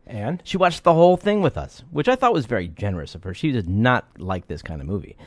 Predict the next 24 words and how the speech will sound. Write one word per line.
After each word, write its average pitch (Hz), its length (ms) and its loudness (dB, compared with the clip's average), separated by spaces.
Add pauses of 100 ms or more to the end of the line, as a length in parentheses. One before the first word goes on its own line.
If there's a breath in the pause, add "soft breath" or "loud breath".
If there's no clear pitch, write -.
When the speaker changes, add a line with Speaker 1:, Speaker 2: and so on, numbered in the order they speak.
(380 soft breath)
Speaker 2:
Uh, 90 320 -6 (100)
and, 175 320 0
uh, 175 260 6
she's 170 320 -4
like, 170 260 -4
"Yeah, 175 180 -4
I, 165 120 0
I - 100 -2
wanna 147 200 -4
see 165 100 -4
what 151 100 -2
my 147 100 2
boys 147 260 -2
are 156 80 0
into." 151 300 -4 (440 soft breath)
So - 160 0
w-, 117 260 -2
we 131 160 -2
watched 131 320 -2
it, 135 200 0
and 107 600 0 (640)
you 240 140 0
know 285 140 6
what? 254 280 4